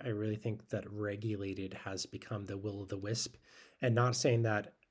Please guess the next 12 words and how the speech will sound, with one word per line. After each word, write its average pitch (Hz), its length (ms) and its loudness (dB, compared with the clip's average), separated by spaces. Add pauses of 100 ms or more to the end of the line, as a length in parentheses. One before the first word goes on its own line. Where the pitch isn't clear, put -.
(100)
a 127 60 6
regulated 110 580 2
rifle 101 420 0
isn't 120 340 2
something 120 360 -2
you 95 100 -6
should 92 220 -4
seek 92 300 -2
out 98 340 -4 (380)
if 92 240 -4
you're 101 100 0
doing 95 480 -4